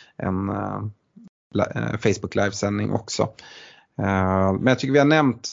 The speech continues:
nämnt många och det är väldigt öppet. Ehm, men sammanställning är väl, ja, med Madison, eh, Trossard, eh, Salah, eh, och, ja, Trippier, Kane, Son. Där har vi nämnt många spelare och ingen utav dem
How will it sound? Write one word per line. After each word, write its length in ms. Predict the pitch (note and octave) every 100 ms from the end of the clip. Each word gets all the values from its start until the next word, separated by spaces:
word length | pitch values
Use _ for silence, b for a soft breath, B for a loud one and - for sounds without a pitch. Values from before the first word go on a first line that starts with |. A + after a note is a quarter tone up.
| -
nämnt 260 | C#3+ C3+
många 340 | C3 B2+ C3+ G#2+
och 100 | A2
det 120 | C3
är 300 | C#3 E3 A#2
väldigt 380 | G#2+ G2+ G2+ G2+
öppet. 560 | G#2 - G#2+ - - - - G#2+
Ehm, 680 | G#2 G#2 G#2 G#2 G2+ G2+ G2+ b b b _
men 260 | G2+ G#2+ G2+
sammanställning 880 | - A#2 A2+ A2 - B2+ C3 B2+ A#2
är 140 | A2+
väl, 300 | A#2+ A#2 A2 A2 b b -
ja, 80 | -
med 140 | A2+
Madison, 720 | A#2+ A#2 B2+ - A#2+ A#2 A2+ - - -
eh, 180 | A#2
Trossard, 720 | A2+ A#2 A2+ A#2+ A2+ G#2+ G#2 G#2+ _ -
eh, 220 | - -
Salah, 560 | A2+ B2 G#2+ A2 G#2+ G#2+ _ _ - A#2
eh, 640 | A2 G#2+ G#2+ G#2+ G#2+ G#2+
och, 680 | - - G#2+ G#2+ A2 A2+ A#2
ja, 200 | A#2 G#2 -
Trippier, 460 | A2 A2 A2+ A2 G2+
Kane, 380 | G#2 G#2 G#2 G#2+ -
Son. 440 | - B2 A2 G#2 -
Där 120 | B2
har 80 | A2+
vi 80 | A2
nämnt 360 | G#2+ G#2 - -
många 480 | B2+ A#2+ A#2+ C3+
spelare 440 | C3 - G#2+ A2 A2
och 140 | G#2
ingen 340 | A2+ A2 B2+ C3
utav 260 | B2 G#2
dem 180 | G#2+